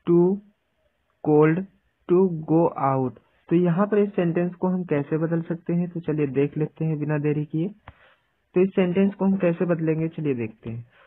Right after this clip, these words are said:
तो यहाँ पर sentence ये बनेगा जाके आपका, "It is" का "it is" हो जाएगा, to को हटाएंगे so लगा लेंगे यहाँ पर, could का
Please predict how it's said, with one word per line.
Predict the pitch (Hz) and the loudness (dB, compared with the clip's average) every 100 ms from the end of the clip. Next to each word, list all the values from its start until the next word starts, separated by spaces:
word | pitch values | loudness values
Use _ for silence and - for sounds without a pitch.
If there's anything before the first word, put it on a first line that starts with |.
| _ _ _ | _ _ _
तो | 160 | -2
यहाँ | 156 160 208 | 0 2 2
पर | 220 | 0
sentence | 220 196 196 196 202 | 0 2 2 0 0
ये | 190 | 0
बनेगा | 180 180 180 | 0 0 0
जाके | 180 175 175 | 0 -2 0
आपका, | 170 170 180 220 - _ _ _ 156 | -2 -2 -6 -6 -10 _ _ _ 0
"It | 190 - - | 0 0 -2
is" | 185 175 | -2 -2
का | - 170 | -2 -2
"it | 156 143 | -2 0
is" | 147 147 156 | -2 -2 -4
हो | 165 | 0
जाएगा, | 165 156 156 165 170 _ _ 196 | 2 2 2 -2 -4 _ _ 2
to | 208 202 | 2 2
को | 214 | 0
हटाएंगे | 190 180 170 160 165 | 2 2 0 0 -2
so | 165 _ 151 135 | -4 _ 2 2
लगा | 117 107 | 2 0
लेंगे | 107 113 | -2 -6
यहाँ | 117 110 | -8 -10
पर, | - - _ _ _ _ _ _ - | -14 -18 _ _ _ _ _ _ 0
could | 185 190 | 2 4
का | 196 | 4